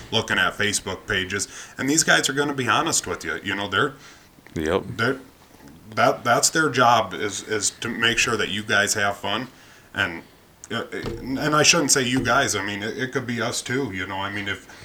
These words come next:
Speaker 1: if we're gonna head up to a new body of water that we've never fished, and,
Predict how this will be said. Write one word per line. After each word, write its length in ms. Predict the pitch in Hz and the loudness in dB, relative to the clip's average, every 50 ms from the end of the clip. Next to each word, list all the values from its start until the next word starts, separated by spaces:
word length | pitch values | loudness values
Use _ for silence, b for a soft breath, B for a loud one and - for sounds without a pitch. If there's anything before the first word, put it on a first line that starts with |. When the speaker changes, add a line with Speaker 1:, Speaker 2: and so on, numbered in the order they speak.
| b b b b | b b b b
Speaker 1:
if 160 | - 90 - | -8 -6 -2
we're 140 | 101 113 123 | -2 -2 0
gonna 240 | 120 139 131 117 101 | 0 0 0 0 2
head 200 | 101 110 110 107 | 2 2 2 2
up 220 | 104 104 - - | 0 -2 -2 -6
to 180 | - 113 107 104 | -6 -2 0 0
a 60 | 98 | 0
new 160 | 98 104 107 | 0 0 -2
body 320 | 101 107 104 104 101 101 98 | 0 0 0 0 0 -2 -2
of 80 | 98 | -2
water 300 | 98 98 101 101 101 101 | 0 0 0 0 0 0
that 180 | 95 101 98 - | -2 -2 -4 -2
we've 200 | 104 110 123 127 | -4 -4 -4 0
never 240 | 135 107 101 - 98 | 0 0 0 0 -4
fished, 440 | - - 101 101 104 - - - - | -4 -2 -2 0 0 -2 -4 -2 -2
and, 220 | 123 95 92 92 | -2 -2 -2 -4